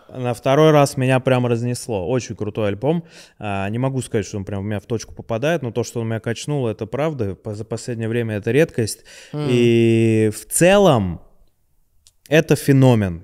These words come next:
Speaker 1: в каком-то смысле. Феномен, не знаю. Все, вот то, что щас происходит там на рынке в хип-хопе, оно мне не близко. Я не могу объяснить, почему и как, а вот это почему-то близко. И то, как они объясняют свою музыку в том числе.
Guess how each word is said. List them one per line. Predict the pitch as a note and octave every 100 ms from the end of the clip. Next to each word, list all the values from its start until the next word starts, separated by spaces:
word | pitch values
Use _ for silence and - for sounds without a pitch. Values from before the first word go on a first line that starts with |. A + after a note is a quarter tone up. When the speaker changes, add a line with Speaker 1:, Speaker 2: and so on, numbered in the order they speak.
| -
Speaker 1:
в |
каком-то | - G#2+ A2+ A2 -
смысле. | A2 G2+ - - -
Феномен, | - C#3+ F3 F#3+ E3 D3 B2+ B2
не | B2+
знаю. | C3 C3 G2+ E2+ - - _
Все, | - E3+ F3 E3 D#3 B2+ G2+
вот | C3 C#3 C3+
то, | D#3+
что | -
щас | - C#3
происходит | - C#3 B2+ D3 C3
там | A#2+ A2+
на | B2
рынке | C#3 A#2+ G#2+
в |
хип-хопе, | A#2+ A2+ C3+ B2+ A#2 G2+ F2+ - - - -
оно | C3
мне | C#3 C3+
не |
близко. | B2+ B2 B2 - A2+
Я | A#2+
не | D3+
могу | D#3 D3+ D#3 C3
объяснить, | G#2+ A2 - G#2+
почему | G#2+ - B2+ A#2+
и |
как, | - F3+ - B2+
а |
вот | A#2 C#3
это | C#3+ C3+
почему-то | - A2+ A2 G2+
близко. | G2+ - C#2 - - - - _
И | - A#2 G#2+
то, | G2+ C3
как | A#2 G2+
они | A2 A2
объясняют | G#2+ G#2+ - B2+ A2
свою | - A2+
музыку | A#2+ A2 -
в | -
том | G#2
числе. | F#2 - - F2